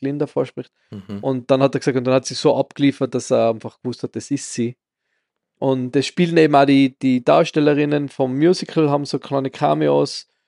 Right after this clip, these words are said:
Speaker 1: Ähm, und der, der Zauberer von Oz ist da, äh, wird vom Jeff, äh, Jeff Goldblum gespielt. Also auch mega cool. Ähm, und es ist wirklich ein, ein richtig, richtig,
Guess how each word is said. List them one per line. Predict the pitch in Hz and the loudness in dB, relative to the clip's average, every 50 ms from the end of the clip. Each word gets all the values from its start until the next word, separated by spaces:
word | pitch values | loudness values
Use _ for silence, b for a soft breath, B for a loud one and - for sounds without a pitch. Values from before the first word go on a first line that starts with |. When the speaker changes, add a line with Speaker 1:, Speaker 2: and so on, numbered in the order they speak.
| _ _ _ _ _ _ _ _ _ | _ _ _ _ _ _ _ _ _
Speaker 1:
Ähm, | - 127 131 127 131 127 127 127 127 127 123 - _ - | -2 0 2 2 2 2 0 -2 -4 -8 -12 -12 _ -2
und | 143 139 131 - - - | -2 -2 -2 -2 0 2
der, | 135 131 131 127 123 127 127 127 127 113 - _ - | 4 6 6 6 6 6 6 4 2 -2 -6 _ 0
der | 135 127 127 127 | 0 0 0 0
Zauberer | - 143 135 147 151 139 139 | 0 0 2 2 2 0 -2
von | - - 143 135 | -4 -4 -6 -6
Oz | - - 147 156 151 - - - | -2 0 0 0 0 -4 -6 -6
ist | 139 135 - - | -6 -6 -4 0
da, | - 139 135 135 131 127 131 131 | 2 2 2 2 0 -2 -4 -6
äh, | 127 127 127 131 131 127 123 131 | -8 -10 -12 -10 -10 -8 -6 -4
wird | 139 135 - | -6 -6 -6
vom | _ 143 131 131 131 131 123 - | _ -8 -8 -6 -8 -8 -6 -2
Jeff, | - 139 131 - _ _ - - | -2 -2 -2 -2 _ _ -8 -2
äh, | 147 143 135 131 127 | 0 2 2 2 2
Jeff | - 151 - - | 0 -2 -2 2
Goldblum | - 165 170 165 - - 160 151 147 | 4 4 4 4 2 0 0 0 0
gespielt. | - - - 147 143 143 143 139 - _ _ _ _ _ _ _ _ _ _ _ _ _ _ | -2 -4 0 2 2 2 2 -2 -6 _ _ _ _ _ _ _ _ _ _ _ _ _ _
Also | - 117 131 | -8 -8 -4
auch | - 139 139 139 | 0 2 2 2
mega | 143 139 143 147 151 151 147 139 147 139 - - - | 2 0 0 2 4 4 6 6 4 2 2 0 0
cool. | 143 139 139 135 135 131 _ _ _ _ _ _ _ _ _ _ _ _ _ _ _ _ - | 2 4 4 2 2 -2 _ _ _ _ _ _ _ _ _ _ _ _ _ _ _ _ -4
Ähm, | 127 131 131 131 131 131 127 127 127 127 123 123 - _ _ _ _ _ _ _ _ _ _ - | 0 2 2 2 2 0 -2 -4 -6 -6 -8 -8 -10 _ _ _ _ _ _ _ _ _ _ -4
und | 143 135 | -2 0
es | 131 127 | 0 -2
ist | - - - | -2 -2 -2
wirklich | 160 147 151 147 | -2 0 2 4
ein, | 139 135 131 - | 4 4 4 4
ein | 135 135 131 | 2 0 2
richtig, | 143 165 170 - - - 143 - 139 | 2 0 -2 -2 -4 -6 -6 -6 -6
richtig, | 143 139 - - 143 131 - - - _ | -10 -8 -8 -6 -8 -8 -8 -12 -20 _